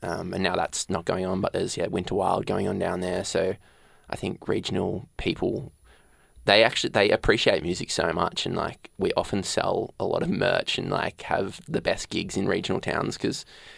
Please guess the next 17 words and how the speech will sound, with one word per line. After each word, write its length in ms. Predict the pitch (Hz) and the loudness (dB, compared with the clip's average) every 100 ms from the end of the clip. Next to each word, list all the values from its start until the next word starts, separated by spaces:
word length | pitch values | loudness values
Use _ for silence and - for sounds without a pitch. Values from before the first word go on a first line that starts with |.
| - | -10
people 520 | - 98 - 98 - - | -4 -2 0 0 -2 -2
aren't, 280 | 90 87 - _ _ _ - - _ - | 0 0 -4 _ _ _ -20 -20 _ -6
yeah, 200 | 170 85 | 0 0
I 40 | 98 | 0
don't 140 | 98 | -2
know, 100 | 92 | -4
they're 140 | 82 | -4
just 200 | - 98 | -6 -6
very 200 | - 98 95 | -4 -4 -4
down 280 | - 92 95 | -4 -4 -4
to 120 | - | -2
earth 240 | 98 - | -2 -2
and 300 | - 85 - - _ _ _ | -6 -6 -10 -12 _ _ _
chill. 320 | - 92 - 98 | -2 0 0 -4
It's 160 | - - | -8 -2
not 160 | 101 | 2
a, 220 | 98 107 | 2 0